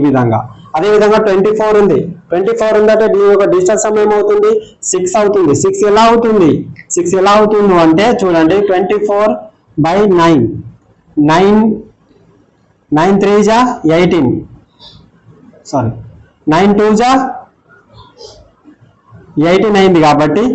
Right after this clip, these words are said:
ఎంత మిగిలిందండి? సిక్స్ మిగిలింది. ఈ సిక్స్ అనేది ఏమవుతుంది? డిఎస్ అవుతుంది. అదేవిధంగా మనం నార్మల్ ఈ మెథడ్‌లో చేద్దాం. చూడండి, ట్వంటీ ఫోర్ ఉంది. ట్వంటీ ఫోర్ను మనం యాడ్ చేద్దాం. టూ ప్లస్ ఫోర్ ఎంత ఉంది? సిక్స్ అయింది. సిక్స్ అయినప్పుడు ఇది ఏంటంటే డిఎస్.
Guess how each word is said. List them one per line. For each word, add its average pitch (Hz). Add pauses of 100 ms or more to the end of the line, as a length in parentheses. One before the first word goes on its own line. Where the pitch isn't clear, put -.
(200)
ఎంత 180
మిగిలిందండి? 220
సిక్స్ 185
మిగిలింది. 175 (280)
ఈ 185
సిక్స్ 202
అనేది 220 (100)
ఏమవుతుంది? 220
డిఎస్ 220
అవుతుంది. 147 (300)
అదేవిధంగా 220
మనం 208
నార్మల్ 208
ఈ 208
మెథడ్‌లో 208 (120)
చేద్దాం. 120 (1160)
చూడండి, 208
ట్వంటీ 196
ఫోర్ 220
ఉంది. 151
ట్వంటీ 196
ఫోర్ను 226
మనం 214
యాడ్ 185
చేద్దాం. 143
టూ 208
ప్లస్ 202
ఫోర్ 180
ఎంత 180 (180)
ఉంది? 214
సిక్స్ 175
అయింది. 170 (240)
సిక్స్ 190
అయినప్పుడు 220
ఇది 202
ఏంటంటే 220
డిఎస్. 190